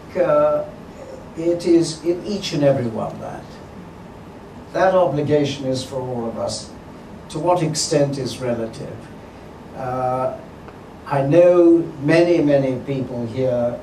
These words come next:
who have shared in that and given of themselves, of their time, of their money, and so on. I don't think it was any different for my family. Um, I think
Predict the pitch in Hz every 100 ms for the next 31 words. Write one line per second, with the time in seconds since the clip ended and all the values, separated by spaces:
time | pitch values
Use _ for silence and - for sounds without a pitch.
0 | 127 135 131 131 - - 131 127 113 -
1 | - - - - 143 135 127 123 117 117
2 | 117 120 117 - - - - - 98 123
3 | 123 151 131 117 110 113 113 - 151 143
4 | 143 139 - - - 117 - - 147 131
5 | 127 120 110 113 110 113 120 120 117 110
6 | - - - 113 110 107 - - - -
7 | 165 185 - 123 - 123 127 113 110 110
8 | - - - - 113 - - - - -
9 | - - - - - - - 135 139 143
10 | 147 147 - - - - - - - -
11 | - - - - - 180 160 240 247